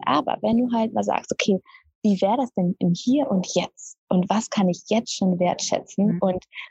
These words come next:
Speaker 1: was, wie ist es trotzdem möglich? Dann kriegst du diese Geschenke. Es ist wie, wie ich meine mit dem Kartendeck. Die kommen auf einmal auf, auf, auf so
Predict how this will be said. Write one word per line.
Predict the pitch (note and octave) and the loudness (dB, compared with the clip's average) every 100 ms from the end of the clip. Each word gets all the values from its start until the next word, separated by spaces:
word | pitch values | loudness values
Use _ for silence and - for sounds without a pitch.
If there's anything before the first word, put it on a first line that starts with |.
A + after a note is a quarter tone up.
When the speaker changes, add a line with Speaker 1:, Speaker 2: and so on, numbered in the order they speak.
| _ | _
Speaker 1:
was, | G3 A3+ - | 0 0 -2
wie | G#3 G3+ B3 | -2 0 0
ist | A#3 | 0
es | G3 - | -4 -2
trotzdem | - D4 - F#3 E3+ | -2 -2 0 0 2
möglich? | E3+ E3+ - D#4 - _ | 2 0 -2 -2 -6 _
Dann | G3 F#3 | -4 -2
kriegst | G3 C#4 - | 0 -2 -4
du | - | -2
diese | G#3+ G3+ | 0 0
Geschenke. | F#3+ - B3 C4+ - - _ - | -2 -2 0 0 -4 -10 _ -2
Es | G#3+ | 0
ist | A3+ | 0
wie, | A#3 C4 F#4 - | 2 0 0 -2
wie | A#3+ | -2
ich | A#3+ A3 | 0 0
meine | A3 G3+ | 2 2
mit | F3 - | 0 0
dem | E3+ | -4
Kartendeck. | - G#3+ - F#3 - | -2 -2 0 -2 -2
Die | G#3 | -4
kommen | - B3+ C4+ | -2 0 0
auf | A#3+ - | -2 -4
einmal | - C#4 - | -2 0 0
auf, | A#3 _ | -4 _
auf, | A3 - - - _ | -8 -8 -16 -18 _
auf | - G3 | -4 -4
so | - - A#3 - | -6 -2 -2 -2